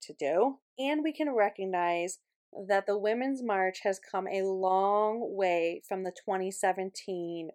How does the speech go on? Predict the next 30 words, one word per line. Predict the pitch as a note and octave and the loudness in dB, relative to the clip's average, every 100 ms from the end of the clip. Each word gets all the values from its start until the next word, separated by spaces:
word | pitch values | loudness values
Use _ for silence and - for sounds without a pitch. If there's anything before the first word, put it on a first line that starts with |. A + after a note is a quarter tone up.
| _ | _
Pink | - F#3 - | -6 -6 -6
Pussy | F3 - C#3 - | -8 -8 -14 -14
Hats. | - - - - _ _ _ | -16 -14 -18 -18 _ _ _
Another | A#3 D4 F4+ - | 2 6 6 6
action | C4+ - B3 | 2 -2 -4
item | G#3+ G#3+ | -2 -2
I | G#3+ | 0
have | G#3+ F#3+ | 2 2
for | F#3+ | 0
you | F#3 F3 F#3 G3+ - - | -2 0 0 -2 -2 0
is | A3 - | 0 0
to | A#3+ | -6
follow | - - G#3+ A#3 C#4+ D#4+ | -4 2 6 8 8 6
more | D4 A#3+ A3+ A3 A3 | 4 4 6 6 4
Black | G#3 G3+ F#3 F#3+ - - - | 0 2 4 4 0 -8 0
content | G#3 G3+ F#3 F#3+ | 0 2 -2 -2
creators | F#3+ F#3 F3+ F#3 - | -2 0 2 0 -2
on | F#3 | -4
social | - F3+ F3+ | 0 -2 0
media. | E3 D#3+ - - _ A#3+ | -4 -6 -10 -14 _ -2
If | A#3 A#3+ | -2 -2
you | B3 - | -6 -2
are | A3+ A3+ C4 D#4+ - | 0 4 4 2 2
following | C4+ B3+ C4 C4+ C4+ | 4 6 4 0 -4
Black | A#3 G3+ G3+ | 0 0 0
folks | - G3+ A#3+ C4+ - - | 2 4 4 2 -8 -4
and | G#3 | -4
learning | G#3 F#3+ F#3 F#3+ A3 C4+ - | -2 -2 0 0 0 -2 -2
from | D4 D4 | -2 2
them, | D#4 D#4 D#4 | 2 4 2